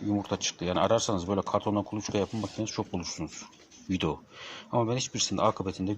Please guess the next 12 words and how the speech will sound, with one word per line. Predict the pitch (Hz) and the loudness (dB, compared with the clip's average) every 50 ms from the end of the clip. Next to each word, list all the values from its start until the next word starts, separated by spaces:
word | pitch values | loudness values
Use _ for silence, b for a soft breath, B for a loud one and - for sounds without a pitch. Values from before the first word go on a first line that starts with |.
| - - - | -4 -8 -2
günlük | 123 117 117 104 101 104 - - - B B B B B B B - - | 2 4 4 4 4 0 -2 -8 -16 B B B B B B B -6 -2
embriyoyu | 107 101 101 107 113 117 110 98 92 82 | 0 2 2 2 2 4 4 4 4 2
gösteren | 82 82 - - 90 85 87 | -2 -6 -4 -4 -2 -2 -2
yirmi | 85 87 95 95 95 95 113 - B B B B B B B B B B B | -2 0 0 0 2 0 0 -2 B B B B B B B B B B B
artı | - 95 87 - 110 | 0 0 0 2 2
o | 101 | 2
yarım | 98 98 101 101 104 104 95 | 4 4 4 4 4 4 2
gün, | 90 85 | 0 -2
yirmi | 82 85 95 98 104 101 92 | 0 0 2 2 2 0 0
bir | 104 98 | 0 0
gün, | 98 90 92 80 - - | 0 0 -2 -4 -4 -12
hani, | - - 82 82 82 82 | -12 -12 -10 -8 -8 -10